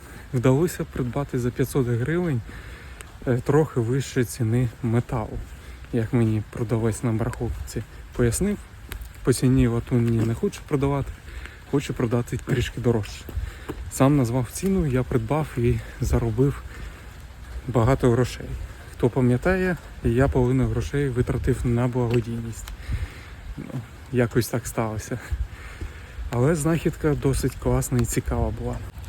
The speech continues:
І знову у нас модель один ікс сорока три. Цього разу Москвич, досить рідкісний, але пофарбований, з чумною хворобою.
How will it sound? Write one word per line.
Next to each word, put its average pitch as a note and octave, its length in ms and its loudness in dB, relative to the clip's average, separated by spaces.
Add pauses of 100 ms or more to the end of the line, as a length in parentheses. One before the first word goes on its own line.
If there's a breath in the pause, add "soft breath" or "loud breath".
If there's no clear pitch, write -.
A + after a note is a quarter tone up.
І C3+ 120 8
знову C#3 600 4
у B2 60 2
нас A#2 360 2
модель A#2 440 2
один B2 240 4
ікс A2+ 140 0
сорока B2 340 0
три. D#3+ 240 0 (580 loud breath)
Цього A2+ 280 0 (320)
разу A#2+ 320 4
Москвич, C3 800 2 (140)
досить B2 380 0
рідкісний, C3+ 720 0
але B2 320 0 (640 loud breath)
пофарбований, C#3+ 920 6 (440)
з - 160 -2
чумною C3+ 480 6
хворобою. C3 760 4